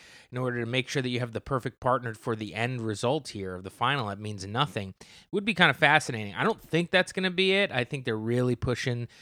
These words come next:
the "Can you work with your partner?" uh, scenario, but, like, I don't know. Uh, it's still, still up in the air how I, how, uh, uh, I, how I think that this final is gonna actually go down. But right here in this scene, Kyle,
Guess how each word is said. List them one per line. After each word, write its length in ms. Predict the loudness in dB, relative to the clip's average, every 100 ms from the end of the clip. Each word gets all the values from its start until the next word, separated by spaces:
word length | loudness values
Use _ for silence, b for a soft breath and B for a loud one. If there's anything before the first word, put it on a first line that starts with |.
| b -10
the 100 | -6
"Can 240 | -4 -2
you 120 | -2
work 260 | 0 0 -2
with 100 | -4
your 140 | -4
partner?" 600 | 0 2 2 0 -2 -2 b b b b
uh, 300 | -4 -2 -2
scenario, 680 | -2 -2 0 2 4 4 4
but, 220 | 2 0
like, 380 | 0 0 -2 -10 _
I 80 | 0
don't 160 | 2 2
know. 360 | 4 4 4 -2
Uh, 340 | -2 0 -2
it's 140 | -6 -8
still, 320 | -2 0 -2
still 260 | -2 2
up 160 | 2 0
in 60 | -2
the 160 | 2
air 100 | 2
how 200 | 4 2
I, 100 | 0
how, 400 | -2 -2 -2 0
uh, 720 | 0 0 2 2 -2 -6 -6
uh, 180 | -4 -4 -4
I, 220 | -6 -6 -8
how 180 | -4 0
I 140 | 0
think 260 | 0 -6 -6
that 160 | -6
this 280 | -6 -8 -10 -14
final 460 | -6 -4 -2 -4
is 100 | -6
gonna 180 | -6 -8
actually 440 | -4 -6 -6 -6 -6
go 160 | -6
down. 440 | -4 -4 -4 -6 -10 b b b
But 280 | 6 6 6 0 b b 4
right 220 | 6 6
here 180 | 4 2
in 140 | 2
this 160 | 0 0
scene, 320 | -2 -4 -4
Kyle, 520 | 4 6 6 2 -2